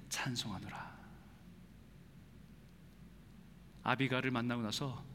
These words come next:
너를 보내신 여호와 하나님을 찬송한다고. 하나님이 너를, 날 보내셔서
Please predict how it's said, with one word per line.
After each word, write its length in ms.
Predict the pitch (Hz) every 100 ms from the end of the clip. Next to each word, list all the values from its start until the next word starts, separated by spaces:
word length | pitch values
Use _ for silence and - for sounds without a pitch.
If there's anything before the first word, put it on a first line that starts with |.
| - - - -
너를 380 | 117 127 135
보내신 760 | 135 - 113 - 110 107 104 101
여호와 360 | 104 104 98
하나님을 340 | 120 107 101 95
찬송한다고. 760 | - 113 - 98 - - - - - - - - - - - - - - - - - -
하나님이 400 | - - 127 123
너를, 300 | 113 110 113
날 380 | 104 95 98 107
보내셔서 760 | - 104 107 95 - 107 -